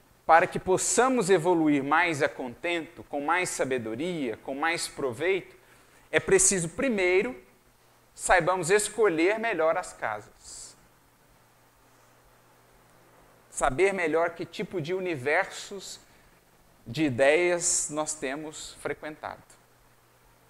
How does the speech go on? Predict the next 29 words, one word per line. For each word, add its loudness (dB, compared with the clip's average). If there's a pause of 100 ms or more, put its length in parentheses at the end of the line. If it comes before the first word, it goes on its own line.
(440)
Assim 0
como -2
nós 2
precisamos 0
também 0
aprender 0
a 2
proteger 2
melhor 4
a 2
nossa -4
casa 2
de -2
outras 2
visitas. -10 (1300)
Eu -10
me -6
recordo 2
aqui -4 (420)
de -6
um -2
trechinho -2
que -12
está -2 (640)
na -4
segunda -4
epístola -8
de -10
João, -4